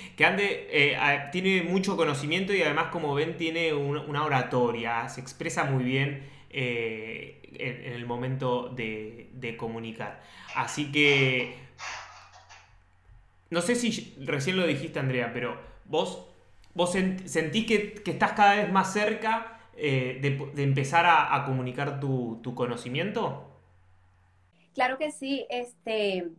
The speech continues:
Speaker 2: dos mil veinte y dos mil veintiuno es el momento en el que debo, eh, arrancar este proceso. Eh, ¿por qué lo sé?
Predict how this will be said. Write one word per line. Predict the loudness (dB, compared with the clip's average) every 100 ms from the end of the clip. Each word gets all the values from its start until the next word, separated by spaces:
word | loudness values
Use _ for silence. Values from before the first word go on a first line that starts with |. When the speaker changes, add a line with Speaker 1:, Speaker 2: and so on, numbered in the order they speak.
| _ _
Speaker 2:
dos | 0 2 2
mil | -2 2
veinte | 4 4 0 2 2 2
y | -4
dos | -6 -6
mil | -6 -2
veintiuno | 0 0 0 -4 -2 -2 -2
es | -4
el | -2 0
momento | 0 0 -2 -4
en | -4
el | -4
que | -2 0
debo, | 2 2 4 8 10 8 6 0
eh, | 2 2 0 -6 4
arrancar | 6 6 2 -2 2 2 2
este | 0 -8
proceso. | -6 -10 -8 -8 -8 -10 -20 _ _ _ _ -16 -4
Eh, | -2 0 -2 -2 -6 -2
¿por | -2 0
qué | 2
lo | 2
sé? | 2 2 2 0